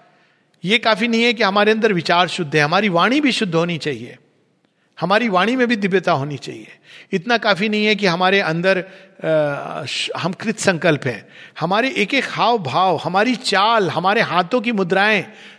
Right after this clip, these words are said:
स्वभा-, स्वतः स्वाभाविक रूप से सुंदर और दिव्य होनी चाहिए।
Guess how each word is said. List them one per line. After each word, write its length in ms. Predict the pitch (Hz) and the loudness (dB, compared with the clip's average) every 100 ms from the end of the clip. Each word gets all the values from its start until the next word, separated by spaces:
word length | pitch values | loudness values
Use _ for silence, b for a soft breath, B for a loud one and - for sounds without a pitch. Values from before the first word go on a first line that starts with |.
| - | -10
स्वभा-, 760 | - 208 214 247 285 269 180 | -2 0 2 2 2 0 -2
स्वतः 480 | - 190 190 277 277 | -2 0 2 2 2
स्वाभाविक 600 | - 175 151 220 311 285 | 0 -2 0 0 0 2
रूप 180 | 285 233 | 0 0
से 180 | 269 | -2
सुंदर 380 | 226 226 190 214 | -2 -2 -2 2
और 120 | 208 | 2
दिव्य 220 | 165 170 165 | 0 0 0
होनी 220 | 151 147 | -2 -6
चाहिए। 340 | - 120 120 | -10 -14 -16